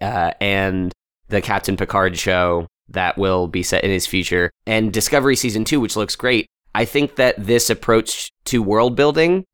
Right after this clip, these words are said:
is something I've low-key always wanted from a franchise like Star Trek, which already has a huge world, but instead of having to take away from main plot lines and, and, and divert script economy to these things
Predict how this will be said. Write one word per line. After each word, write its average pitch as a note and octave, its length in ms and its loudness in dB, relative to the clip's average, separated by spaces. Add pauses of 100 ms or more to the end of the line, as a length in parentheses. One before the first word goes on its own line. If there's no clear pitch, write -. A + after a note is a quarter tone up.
is A#2 340 2
something C3 720 0
I've A2 160 -2
low-key A2+ 480 0
always G#2 320 0
wanted F#2 400 -2
from F2+ 240 -2
a F#2 60 -2
franchise F#2+ 440 -2
like F2+ 140 -4
Star F#2+ 200 -2
Trek, - 260 -2
which G2 160 -2
already F3 180 2
has B2 300 -2
a - 20 -4
huge G2 320 -6
world, A#2 400 -2 (380)
but C3 120 2
instead C#3+ 360 2
of C#3+ 100 2
having C3 280 0
to A#2 60 -4
take B2 220 -2
away A2 200 0
from G#2 260 -6
main G#2 240 -2
plot F#2+ 320 2
lines F#2+ 480 -2
and, F2+ 100 0
and, F#2 260 -2
and G2+ 140 -2
divert F#2+ 400 -2
script - 300 -2
economy F#2+ 460 0
to F#2 100 -8
these F2+ 240 -4
things F#2 420 -4